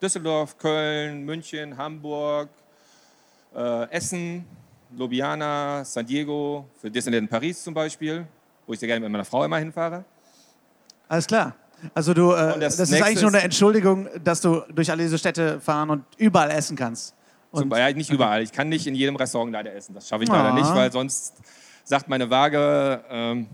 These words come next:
Speaker 1: spielt nicht mehr mit.
Speaker 2: Ich verstehe. Schade.
Speaker 1: Und das nächste, der nächste Stop ist halt, äh, Berlin. Also ich fahre nächste Woche Freitag nach Berlin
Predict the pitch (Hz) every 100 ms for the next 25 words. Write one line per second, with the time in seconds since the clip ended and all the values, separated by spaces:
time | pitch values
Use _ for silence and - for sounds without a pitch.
0 | - - 135 123 117 104 139 127 139 110
1 | - 143 127 139 143 135 - 147 151 -
2 | 156 147 131 135 - - 139 - 123 120
3 | 120 123 - 113 113 110 113 117 101 -
4 | - 107 110 120 120 135 127 120 135 135
5 | 123 120 143 143 190